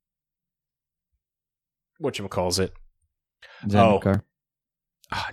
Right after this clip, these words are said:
Speaker 1: damn. I was gonna say force, but it's elemental. Force of nature. Summon force, but it's been errated to, to be an elemental. Shade.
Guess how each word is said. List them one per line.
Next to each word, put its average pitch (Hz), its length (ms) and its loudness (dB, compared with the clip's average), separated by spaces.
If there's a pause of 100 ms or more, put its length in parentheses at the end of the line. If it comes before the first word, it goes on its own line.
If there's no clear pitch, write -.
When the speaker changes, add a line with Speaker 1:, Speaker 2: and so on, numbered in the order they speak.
Speaker 1:
damn. - 160 -14 (260)
I 110 40 0
was 110 100 2
gonna 110 140 2
say 107 160 2
force, - 500 2
but 87 180 -2
it's - 140 -4
elemental. 85 580 -6 (360)
Force 120 320 4
of 95 100 0
nature. 92 540 0 (420)
Summon 95 380 0
force, - 520 2 (160)
but 90 240 0
it's 85 220 -2
been 87 160 -2
errated 85 360 -4
to, - 220 -10 (120)
to 90 80 -14
be 90 100 -6
an 82 100 -8
elemental. 82 540 -14 (1800)
Shade. 98 760 -2